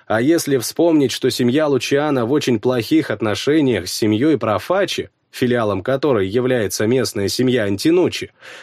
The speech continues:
и семья Антинуччи поддерживается сицилийской семьей Кастелламаре, враждующей семьей Кальтанисетто, и при этом не забывать, что бухгалтер Лепки всегда работал на семью Мангана,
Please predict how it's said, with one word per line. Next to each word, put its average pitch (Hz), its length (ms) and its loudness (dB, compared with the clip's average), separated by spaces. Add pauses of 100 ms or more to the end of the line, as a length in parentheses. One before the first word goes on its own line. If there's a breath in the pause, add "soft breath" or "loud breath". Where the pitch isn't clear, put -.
(140 loud breath)
и 131 100 0
семья 160 380 2
Антинуччи 143 680 2
поддерживается 139 920 2
сицилийской 147 720 0
семьей 135 480 2
Кастелламаре, 127 960 -2 (240 loud breath)
враждующей 151 840 0
семьей 120 560 2
Кальтанисетто, 107 960 0 (340 loud breath)
и 139 120 2
при 131 180 0
этом 147 280 2
не 135 100 2
забывать, 123 500 0
что 113 200 -2
бухгалтер 127 600 0
Лепки 120 460 0
всегда 101 380 -2
работал 131 440 0
на 117 160 0
семью 123 460 2
Мангана, 113 680 -2